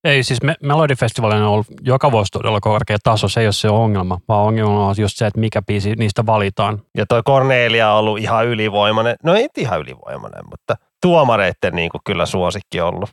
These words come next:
Speaker 2: Mut ei, sekin tosi vaihtelevasti, että joku tuomareitten suosikki on ollut,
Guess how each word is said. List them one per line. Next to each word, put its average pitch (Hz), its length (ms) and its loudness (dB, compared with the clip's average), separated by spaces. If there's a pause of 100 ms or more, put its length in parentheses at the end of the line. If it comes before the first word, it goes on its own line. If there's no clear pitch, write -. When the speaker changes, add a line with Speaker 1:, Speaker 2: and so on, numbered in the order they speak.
(140)
Speaker 2:
Mut 127 100 -8
ei, 151 140 -2 (240)
sekin 131 280 0
tosi 131 300 2 (140)
vaihtelevasti, 110 800 2
että 98 140 -2
joku 120 160 0
tuomareitten 120 560 2
suosikki 113 480 -2
on 104 80 2
ollut, 107 300 0